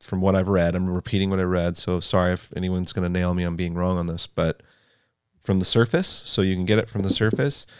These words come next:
You can get it from someone's sneeze or spit as well. So it's got this airborne capability and surface, which is kinda trippy. Also can, um, be an incubation period,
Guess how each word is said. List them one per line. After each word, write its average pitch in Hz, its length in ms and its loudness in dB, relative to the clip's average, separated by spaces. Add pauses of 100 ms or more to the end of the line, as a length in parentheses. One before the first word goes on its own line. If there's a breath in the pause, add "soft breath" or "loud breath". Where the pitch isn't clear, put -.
(200 soft breath)
You 113 140 0
can 120 340 2
get 107 180 2
it 120 100 2
from 101 200 -2
someone's 95 400 0
sneeze 104 440 2
or 90 80 -6
spit - 540 -2 (640)
as 92 160 -4
well. 101 260 4
So 95 180 0
it's 92 160 0
got 107 220 2
this 98 260 0
airborne 120 520 4
capability 127 640 0
and 104 220 0
surface, - 480 -2
which - 140 -8
is 90 80 -6
kinda 92 240 -6
trippy. 90 440 -4 (520 soft breath)
Also 110 440 8
can, 98 500 0 (260)
um, 90 480 2 (340)
be 110 200 6
an 104 80 6
incubation 104 720 2
period, 87 440 -2